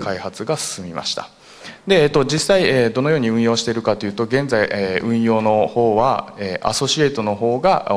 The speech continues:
お、行うと。で、私の方がこのマッチというシステムの、お、構築や保守を行って、えー、四国ティーエルオーの方がアソシエイトからの依頼によって産学連携を行うというシステムを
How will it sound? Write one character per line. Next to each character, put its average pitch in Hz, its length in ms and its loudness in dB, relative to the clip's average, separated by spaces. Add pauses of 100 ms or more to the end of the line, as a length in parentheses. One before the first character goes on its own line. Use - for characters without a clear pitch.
(120)
お、 110 60 -4
行 110 100 -6
う 90 180 -4
と。 - 200 -8 (440)
で、 123 180 4
私 123 460 2
の 143 140 -2
方 151 160 -2
が 175 100 -2
こ 127 100 -4
の 107 100 0
マ 104 100 0
ッ 107 60 -2
チ 104 200 -8
と 101 120 -8
い 95 120 -4
う 90 240 -2
シ - 160 -4
ス - 80 -4
テ 95 140 -8
ム 95 100 -6
の、 135 300 -2
お、 95 60 -8
構 98 180 -4
築 - 220 -6
や 143 60 0
保 - 100 -10
守 98 180 -6
を 95 100 -2
行 90 120 -10
っ 87 140 -10
て、 - 380 0
え 104 160 0
ー、 92 40 -4
四 - 100 -2
国 123 140 -2
テ - 180 -6
ィ 107 60 0
ー 104 60 4
エ 101 40 4
ル 104 80 0
オ - 20 0
ー 101 40 0
の 101 100 0
方 135 180 -2
が 117 120 2
ア 101 40 2
ソ 110 140 -2
シ 110 120 0
エ 104 40 4
イ 104 40 -4
ト 104 100 -6
か 104 100 -2
ら 107 80 0
の 151 120 -4
依 110 100 -6
頼 95 180 -2
に 107 220 -4
よ 101 120 -2
っ 101 40 -10
て 202 360 0
産 107 200 -4
学 98 200 -4
連 92 140 -10
携 156 100 -4
を 143 60 0
行 120 100 -6 (140)
う 117 80 -2
と 139 80 -4
い 185 80 2
う 185 40 2
シ 143 180 2
ス - 100 -2
テ 113 100 -2
ム 120 160 2
を 175 140 0